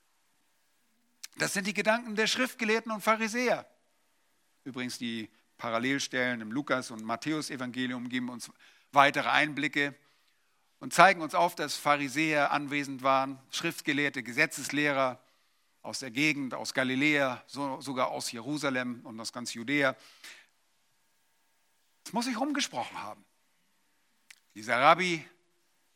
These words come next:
dieser Lehrer, den seine Jünger, die seine eigenen Jünger Lehrer nennen,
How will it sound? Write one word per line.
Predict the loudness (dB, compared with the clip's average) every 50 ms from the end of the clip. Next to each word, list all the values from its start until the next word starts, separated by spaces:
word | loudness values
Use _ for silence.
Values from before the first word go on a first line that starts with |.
| _ _ -8
dieser | -6 -2 0
Lehrer, | 2 4 4 4 4 2
den | 0 -2 -4 0
seine | 2 2 2 2 0
Jünger, | -6 -6 -4 -4 -4 -4 -6
die | -6 -6 -8 -8 -8 -10 -12 -16
seine | -8 -4 -4 0 4 6
eigenen | 6 6 6 4 -2 -6 -6 -6
Jünger | -4 -2 0 0 0 0 -2 -8 -14 -20 _ _ _
Lehrer | 2 6 8 8 8 8 6
nennen, | 2 2 0 0 -2 -6 -10